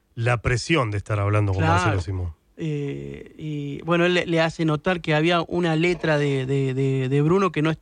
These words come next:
Speaker 2: eh, que se hablaba del barracán, <laughs> y, y no, no, no recuerdo bien, pero Simón le dice, "Me parece que el barracán está mal puesto ahí".
Speaker 1: Mm.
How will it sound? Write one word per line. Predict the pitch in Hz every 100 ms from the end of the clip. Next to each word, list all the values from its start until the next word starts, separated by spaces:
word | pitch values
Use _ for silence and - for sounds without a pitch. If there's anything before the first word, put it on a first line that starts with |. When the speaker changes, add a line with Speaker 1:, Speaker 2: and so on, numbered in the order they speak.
| _ 151
Speaker 2:
eh, | 147 147
que | - 143 139 127
se | -
hablaba | 147 170 165
del | 151 147
barracán, | 143 143 143 - 175 160 208 _ _ _ _ _
<laughs> | _ - - _ -
y, | 151 202 160 147 147 _ _ _ _ -
y | 156
no, | 160
no, | 151 147 147
no | 156 175
recuerdo | 151 156 156 143
bien, | 156
pero | 147 143 147 - 143
Simón | - 151 165
le | 165
dice, | 160 - 156
"Me | 156
parece | 208 220 190
que | 165
el |
barracán | 151 147 151 151 208 214 -
está | 151 - 190
mal | 196 202 180
puesto | - 214 - - 135
ahí". | 131 120 _ _ _ _
Speaker 1:
Mm. | 123